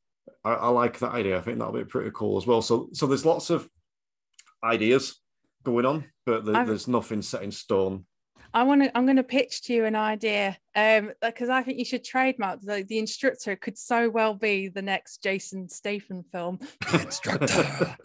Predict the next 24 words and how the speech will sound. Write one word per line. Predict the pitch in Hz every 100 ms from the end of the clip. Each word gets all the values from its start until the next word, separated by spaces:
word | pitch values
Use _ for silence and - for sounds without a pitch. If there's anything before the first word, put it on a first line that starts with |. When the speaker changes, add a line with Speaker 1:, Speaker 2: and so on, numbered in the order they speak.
| -
Speaker 1:
<laughs> | - -
Speaker 2:
he's | - 180
gonna | - 196 185
face | 226 214 - -
the | 208 208
test | - - 214 - - -
of | 208
a | 190
lifetime, | 180 202 185 - - 196 175 180 170 160 135 127 - -
like | 214 180
that. | 190 180 -
So | - 190 180 277 285 -
I'm | 254 277 277
pitching | 254 - - 196
that. | 190 226 285 277 - - _
I | 214 220
want | 214 208
in | 214 220
on | 214 185 185
that | 190 202 208 _ -
when | 190 190 180
that | 175 -
gets | 175 - -
made. | 165 151 196 92